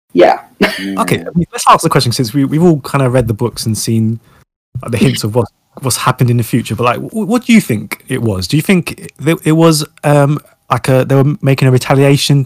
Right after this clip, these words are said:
Speaker 3: to, like, a, another country that was c-, going to war that was making a virus, or do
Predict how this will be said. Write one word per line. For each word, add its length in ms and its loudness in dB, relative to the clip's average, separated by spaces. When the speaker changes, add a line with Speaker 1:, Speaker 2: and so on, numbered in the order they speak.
Speaker 3:
to, 420 0
like, 300 -4
a, 160 -8
another 240 2
country 280 0
that 160 6
was 100 -16
c-, 100 -10
going 280 2
to 100 -2
war 280 4
that 80 4
was 120 0
making 240 0
a 60 2
virus, 480 2
or 240 -2
do 60 -14